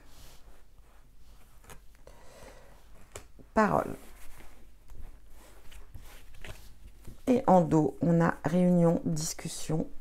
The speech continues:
Donc, qu'est-ce qu'on vient vous dire ici ? On est peut-être à un carrefour, à un moment par rapport à une situation, en tout cas. Peut-être pas. Voilà, ça peut être professionnel, ça peut être sentimental, ça peut être,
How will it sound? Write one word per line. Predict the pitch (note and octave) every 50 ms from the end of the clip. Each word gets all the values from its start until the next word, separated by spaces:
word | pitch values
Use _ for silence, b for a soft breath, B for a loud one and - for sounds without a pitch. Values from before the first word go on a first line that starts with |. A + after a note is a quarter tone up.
| - - - - - - B B B B B B B B B B B B B B B B - - - - - - - - - -
Donc, | - F3+ A3 G3 F#3+ - - - - -
qu'est-ce | - A3+ A3 -
qu'on | - G#3
vient | F#3+ F3 F#3 F#3
vous | F3
dire | F3+ - - E3+ E3+
ici ? | E3+ - - - - - - - - - - - - - - - - - - - - - - - - - - - B B B B B B B B B B B B -
On | - G#3 A#3
est | C4 C4+
peut-être | C4+ G#3 F#3 - A3 G#3+ G#3+ - - - - -
à | - - - - - - - -
un | - E3
carrefour, | - F3+ F3 - - - - - - - - - - - -
à | E3
un | D#3+ D#3+
moment | E3 E3 D#3+ E3 E3+ F3+
par | F3+ - E3
rapport | D3 D#3 D#3 - E3
à | E3
une | D#3+ D#3
situation, | D3+ - D#3 - - - D2+ - - - - - -
en | -
tout | - - -
cas. | - - - - - B B B B B B B B
Peut-être | - D#3+ D#3 F#3+ F#3 F3+ - -
pas. | - - - - - - - - - - - -
Voilà, | - C#3 C#3+ - - - -
ça | - - -
peut | - G#2
être | A2 -
professionnel, | - - D3+ - E3+ - - G3+ G#3 G#3+ G#3+ G#3 G#3 G3
ça | F#3+ - - -
peut | - -
être | - -
sentimental, | - - D#3 - - - F3+ F#3 F#3+ F#3 G3+ G3 G3 F#3+ G3 F#3+ G3 -
ça | F#3+ - - - - -
peut | - - -
être, | - - - - -